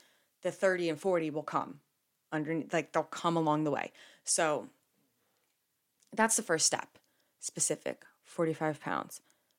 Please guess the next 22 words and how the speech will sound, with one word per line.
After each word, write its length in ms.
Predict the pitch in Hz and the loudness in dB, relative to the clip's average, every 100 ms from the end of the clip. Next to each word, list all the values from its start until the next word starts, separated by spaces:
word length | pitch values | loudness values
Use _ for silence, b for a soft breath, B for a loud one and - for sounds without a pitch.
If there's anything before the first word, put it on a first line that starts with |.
| _ | _
Measurable, 720 | 175 180 160 160 147 143 - _ _ _ _ _ _ _ _ _ _ | 0 0 2 0 0 -4 -6 _ _ _ _ _ _ _ _ _ _
step 300 | - - - | -8 -6 -4
on 100 | 101 | -2
a 40 | |
scale. 400 | - - 180 - - _ _ _ _ _ _ _ _ - | -2 2 0 0 -8 _ _ _ _ _ _ _ _ -6
Timely, 600 | - 202 190 139 - 156 _ | 2 2 2 -4 -10 -18 _
what's 360 | 165 202 - | 0 2 2
the 120 | - 240 | 4 2
time 300 | 185 185 175 | 2 -2 -2
frame? 280 | 151 - b b b | -4 -6 b b b
Do 100 | - | -2
you 80 | 185 | 0
wanna 220 | 165 160 | 2 2
lose 320 | 156 156 147 - | 0 -2 -2 -4
forty-five 540 | 160 151 151 151 147 | -4 -6 -4 -6 -6
pounds 340 | 151 147 147 | -6 -6 -4
in 60 | 143 | -6
half 300 | 139 147 - | -8 -10 -8
a 60 | 147 | -6
year? 360 | 147 170 214 _ _ _ _ _ _ _ | -2 -2 -2 _ _ _ _ _ _ _
Nine 300 | 156 135 135 | -6 -4 -2
months? 520 | 139 214 226 - - | 4 4 4 2 0